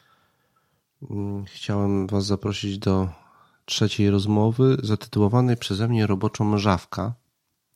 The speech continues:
Tego terminu mój rozmówca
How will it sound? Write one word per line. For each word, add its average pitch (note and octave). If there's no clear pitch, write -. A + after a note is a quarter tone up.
Tego A2+
terminu A2+
mój G#2+
rozmówca G2+